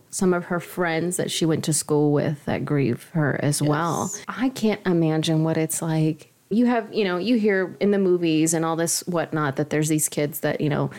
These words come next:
Speaker 1: their parents have a new job and they move away. That's completely different from a friend that you will never get to see or talk to,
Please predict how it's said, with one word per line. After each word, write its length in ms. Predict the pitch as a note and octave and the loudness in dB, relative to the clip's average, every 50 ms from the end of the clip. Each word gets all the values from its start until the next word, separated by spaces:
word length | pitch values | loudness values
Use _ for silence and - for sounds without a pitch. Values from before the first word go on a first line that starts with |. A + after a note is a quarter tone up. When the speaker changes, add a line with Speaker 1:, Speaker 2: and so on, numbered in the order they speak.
| - - - - - | -16 -20 -18 -4 -4
Speaker 1:
their 100 | F#3 F3+ | -4 -2
parents 460 | - D#3+ F3 E3 E3 E3+ E3 - - | -2 -2 -2 0 0 0 -2 -2 -4
have 140 | F3 D#3+ D#3 | -4 -2 0
a 60 | E3 | 2
new 120 | E3 D#3+ | 2 2
job 340 | D#3+ D#3+ D#3 D3+ D3+ D#3+ D#3 D#3 | 0 0 -2 0 0 0 0 2
and 80 | D#3 | 2
they 60 | D#3 | 2
move 260 | D3+ D3+ D3+ D3+ D3 D3 | 2 2 2 2 2 0
away. 320 | D3 C#3+ D3+ C#3+ - F#2+ | 0 0 0 -2 -2 -2
That's 200 | - F#3 G#3 - | -2 -2 -4 -2
completely 720 | - - A#3 G#3+ - - - A3 A#3 B3 B3+ - - A#3 G#3+ | -2 -2 -2 -2 -2 -2 0 2 2 2 2 2 0 0 -2
different 540 | G3 G3 F#3+ F#3+ - - F3 C#3 - - F3 | 0 0 -2 -2 0 -2 -4 -4 -6 -8 -4
from 300 | - E3 D#3+ D#3+ D#3 D3 | -2 0 0 0 0 0
a 80 | - D#3+ | -2 -4
friend 380 | C#3 - - E3 D#3 D#3 D#3+ D3+ | -4 -2 -2 -2 -2 -2 -2 -4
that 100 | - - | -4 -4
you 80 | E3 | -4
will 140 | D#3+ E3 D#3 | -2 -2 0
never 320 | D3+ D3 D3 D3 D#3 D3+ | 0 0 0 -2 -2 -4
get 180 | - - E2 - | -4 -4 -6 -4
to 120 | - B2+ C3 | -4 -4 -2
see 340 | - - D3 C#3+ D3 C#3+ C3+ | -2 -2 -2 -2 0 -2 -2
or 140 | - - - | -2 -2 -4
talk 260 | D3 - D3+ C#3+ C#3+ | -4 -4 -6 -8 -8
to, 280 | - - D#3 D3+ D3+ D3 | -6 -2 -2 0 0 0